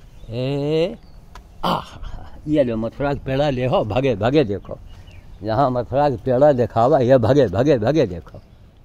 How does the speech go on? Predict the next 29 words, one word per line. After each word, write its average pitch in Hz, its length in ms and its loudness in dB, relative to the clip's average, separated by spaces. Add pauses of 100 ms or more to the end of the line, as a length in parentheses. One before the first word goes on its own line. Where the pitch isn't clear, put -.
(140)
भगे 139 260 4
दोनों। 85 320 -6 (2000)
आओ, 110 220 2 (1080)
वहाँ 110 220 -6
सब 120 160 -8
जुआ 113 320 -2
बिना 110 320 -2
जा 92 200 -6
रहा 87 260 -12
है। 82 80 -12 (1300)
अगल 123 280 -12
बगल 120 300 -8
मिल 139 240 -2
जाता 139 300 -4
है 123 140 -4
ना, 190 160 -6
तमाम 123 380 -4
लोग 123 340 -2
खाने 127 320 -2
को 120 100 -4
दे 156 220 0
रहे 156 120 -2
हैं, 139 220 -6 (520)
शाम 147 240 4
को 131 140 0
ही 120 140 0
मिलते 98 340 -4
हैं 110 240 -6
सब। 101 180 -16